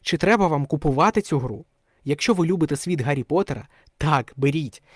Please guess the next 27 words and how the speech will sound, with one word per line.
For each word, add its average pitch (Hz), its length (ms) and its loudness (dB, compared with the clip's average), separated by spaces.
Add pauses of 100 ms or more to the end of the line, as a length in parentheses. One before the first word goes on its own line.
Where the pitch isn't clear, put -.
(140)
бо 143 160 -4
попри 220 300 0
всі - 220 -6
проблеми, 147 560 -2
гра 139 240 0
мені 143 220 0
сподобалась, 143 720 0 (160)
і 175 80 -6
я 151 100 4
отримав 170 460 -2
від 131 100 -4
неї 127 160 -4
задоволення. 127 640 -6 (480)
Якщо 131 340 0
ви 131 120 -2
цей 131 200 -6
світ - 340 -6
не 131 200 0
любите, 139 500 -2 (260)
брати 143 380 0
її 127 140 -4
за 131 160 -2
фул 131 200 -8
прайс 175 440 -2
я 135 220 0
не 131 260 0
рекомендую. 127 680 -4